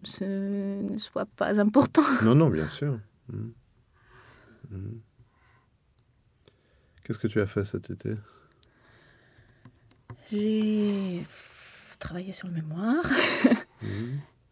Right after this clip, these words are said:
Speaker 1: et j'ai été en Angleterre.
Speaker 2: En Angleterre ?
Speaker 1: Oui.
Speaker 2: Pour apprendre l'anglais ?
Speaker 1: Non,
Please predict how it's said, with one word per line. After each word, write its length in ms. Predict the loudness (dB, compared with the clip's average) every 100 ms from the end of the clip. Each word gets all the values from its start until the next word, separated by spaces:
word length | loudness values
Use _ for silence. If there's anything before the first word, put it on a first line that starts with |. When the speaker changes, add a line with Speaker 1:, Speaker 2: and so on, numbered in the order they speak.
| -20 -20 -16 -8
Speaker 1:
et 180 | -6 -4
j'ai 120 | -4
été 160 | -6 -8
en 80 | -8
Angleterre. 460 | -8 -12 -14 -20 _ -20 -20 -16 -4
Speaker 2:
En 100 | -2
Angleterre ? 520 | 0 -2 -4 -8 -8 -10
Speaker 1:
Oui. 180 | -8 -10 -14 -8
Speaker 2:
Pour 100 | -8
apprendre 380 | -4 -4 -2
l'anglais ? 360 | -2 -4 -6 -10 -14 _ _ _ _ -8
Speaker 1:
Non, 340 | -8 -8 -10